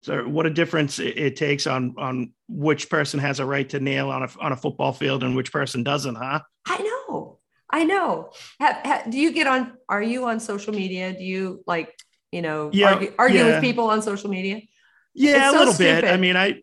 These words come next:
Speaker 1: I try to use it to, uh, hopefully to try to help with the podcast and
Speaker 2: Right.
Speaker 1: stuff.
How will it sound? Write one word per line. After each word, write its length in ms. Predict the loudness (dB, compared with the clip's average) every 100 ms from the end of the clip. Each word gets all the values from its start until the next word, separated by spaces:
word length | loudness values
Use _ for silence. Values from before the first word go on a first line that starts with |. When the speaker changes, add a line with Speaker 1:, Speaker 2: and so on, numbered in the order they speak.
| -6
Speaker 1:
I 120 | -4
try 180 | -2 0
to 80 | 0
use 300 | 0 0 0
it 160 | -2
to, 240 | -4 -2 0
uh, 220 | -2 -4
hopefully 420 | -8 -10 -10 -12
to 140 | -8 -4
try 180 | 0 2
to 60 |
help 300 | 2 2 0 _ -6
with 120 | -4
the 100 | -2
podcast 640 | 2 2 2 0 -2 -4
and 80 | -8
Speaker 2:
Right. 60 | -4
Speaker 1:
stuff. 280 | -2 -2